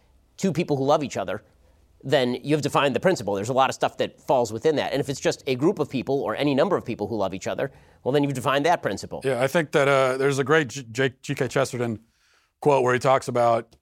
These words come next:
Speaker 2: you know, if you're walking down the road and you see a gate, uh, a fence, uh, y-, you're gonna wanna know why that fence is there before you decide that, "Hey, I'm just gonna tear this fence down."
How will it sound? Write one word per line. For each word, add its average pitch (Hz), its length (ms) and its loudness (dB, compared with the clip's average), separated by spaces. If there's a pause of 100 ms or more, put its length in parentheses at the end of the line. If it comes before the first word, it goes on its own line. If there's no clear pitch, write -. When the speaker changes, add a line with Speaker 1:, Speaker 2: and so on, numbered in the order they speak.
Speaker 2:
you 123 80 -6
know, 120 80 0
if 113 100 -2
you're 120 220 -2 (420)
walking 131 400 2
down 120 140 0
the 113 60 -4
road 127 240 4
and 117 100 -6
you 113 60 -6
see 117 200 -4
a 107 160 -2 (800)
gate, 127 320 0 (280)
uh, 110 220 -2
a 107 60 -4
fence, 131 500 -4 (680)
uh, 110 360 2 (240)
y-, 120 140 -12
you're 135 120 0
gonna 147 120 2
wanna 135 200 2
know 127 320 0
why 127 320 4
that 123 160 2
fence 127 260 -4
is 104 160 -8
there 123 260 0
before 107 280 -6
you 117 120 -4
decide 113 400 -2
that, 117 100 -8
"Hey, 123 140 -4
I'm 113 80 -6
just 107 80 -10
gonna 113 120 -8
tear 117 200 -8
this 104 100 -8
fence 117 260 -8
down." 95 300 -12